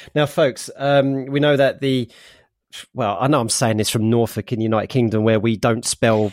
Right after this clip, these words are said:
place names like we say them, like Wyndham is not how, spelt Wyndham, and,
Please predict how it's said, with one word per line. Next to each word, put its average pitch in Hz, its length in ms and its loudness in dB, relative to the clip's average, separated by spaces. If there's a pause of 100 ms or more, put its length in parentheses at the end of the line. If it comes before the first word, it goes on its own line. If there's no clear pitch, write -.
place 117 380 -2
names 101 460 -2
like 101 420 -2
we 113 100 -4
say 110 300 0
them, 92 180 -2
like 98 200 0
Wyndham 120 480 -2
is 95 100 -10
not 98 160 -6
how, 104 140 -8
spelt 123 300 0
Wyndham, 117 360 2
and, 92 160 -6